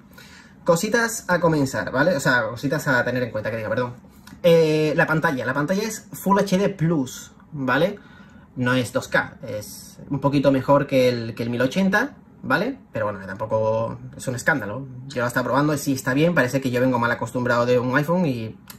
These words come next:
claro, ya es oled contra una L C D, pero bueno. La densidad de píxeles son cuatrocientos nueve píxeles por pulgada. Tiene cuatrocientos cincuenta nits de brillo. O sea, si estamos en el, en,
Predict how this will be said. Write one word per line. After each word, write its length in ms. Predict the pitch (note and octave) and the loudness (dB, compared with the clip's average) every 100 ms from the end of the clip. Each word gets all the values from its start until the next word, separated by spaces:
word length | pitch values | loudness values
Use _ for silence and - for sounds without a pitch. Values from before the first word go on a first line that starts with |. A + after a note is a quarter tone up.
| - - - | -20 -20 -10
claro, 180 | A2 G#2+ | -4 -4
ya 180 | G#2+ A2+ | -2 -4
es 140 | A2 | -2
oled 280 | A#2+ B2+ C3+ - | 0 0 -2 -4
contra 360 | B2 A2+ A2 G#2+ | -6 -2 0 0
una 380 | A#2 A2 A2 - - - - - | 0 0 -2 -8 -20 -20 -20 -6
L 180 | C#3 C3 | 0 0
C 120 | A#2 | 2
D, 240 | C#3 C3 - - | 0 0 -6 -4
pero 140 | A2 | -2
bueno. 180 | A#2+ - - - - - - D#3 | -2 -4 -16 -20 -20 -20 -8 0
La 120 | D#3 | 4
densidad 360 | E3+ F3 F#3 | 4 6 4
de 80 | G#3+ | 4
píxeles 560 | G#3+ G3 - G#3 G#3+ G#3 | -2 -6 -2 0 0 4
son 200 | F#3 G3+ | 4 4
cuatrocientos 520 | E3+ C#3+ - E3+ E3+ | 2 2 0 2 4
nueve 160 | E3 E3+ | 4 2
píxeles 260 | E3 E3+ | 2 2
por 80 | C#3+ | 2
pulgada. 460 | C3+ C3 C3 - - - - - | 4 4 2 -2 -12 -16 -10 0
Tiene 240 | E3 G3+ | 2 4
cuatrocientos 580 | G3 D#3+ C3 C3 E3 F3+ | 4 4 4 2 0 0
cincuenta 400 | E3+ D3+ F3+ D#3 | 2 2 4 4
nits 440 | C#3+ D#3+ - - D3+ | 2 0 -2 -6 2
de 180 | C#3+ | 4
brillo. 300 | C3 B2 A#2 | 4 0 -4
O 40 | A2 | -6
sea, 160 | B2 | -6
si 100 | A2+ | -6
estamos 260 | A#2 B2+ B2+ | -4 -4 2
en 80 | C3+ | 2
el, 460 | C3 B2+ B2+ D3+ - | 2 0 -6 -10 -6
en, 380 | C3+ B2 A#2+ | -6 -6 -8